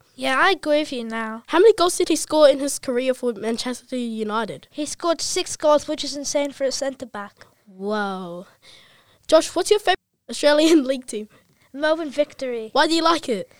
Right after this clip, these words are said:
Speaker 1: Because they're one of the best teams in Australia League and they won lots of A-League titles.
Speaker 2: Wow, that is cool. Can you tell us more about the Melbourne Victory?
Speaker 1: They have really good players. Their coach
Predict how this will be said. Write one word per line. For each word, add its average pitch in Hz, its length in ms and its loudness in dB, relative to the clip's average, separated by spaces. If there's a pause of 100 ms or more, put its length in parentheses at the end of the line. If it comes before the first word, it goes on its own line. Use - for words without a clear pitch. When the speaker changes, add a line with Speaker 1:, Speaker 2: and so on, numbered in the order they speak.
(320)
Speaker 1:
Because 320 440 -2
they're 311 220 2
one 320 120 -6
of 311 80 -6
the 294 120 -10 (140)
best 311 300 -2
teams 320 300 -4
in 294 100 -4
Australia 285 560 0
League 233 320 -4 (340)
and 294 220 0
they 294 100 4
won 294 400 0
lots 320 280 2
of 330 240 -6
A-League 285 360 0
titles. 240 640 -4 (220)
Speaker 2:
Wow, 226 400 0
that 277 180 -2
is 262 200 -4
cool. 190 260 -8
Can 262 200 -4
you 294 100 0
tell 330 160 -2
us 330 160 -4
more 240 160 2
about 247 240 -2
the 226 220 -4 (100)
Melbourne 226 400 -4
Victory? 269 420 -6 (640)
Speaker 1:
They 311 140 2
have 311 280 0
really 302 240 2
good 320 240 0
players. 277 380 0
Their 269 180 -4
coach 349 380 0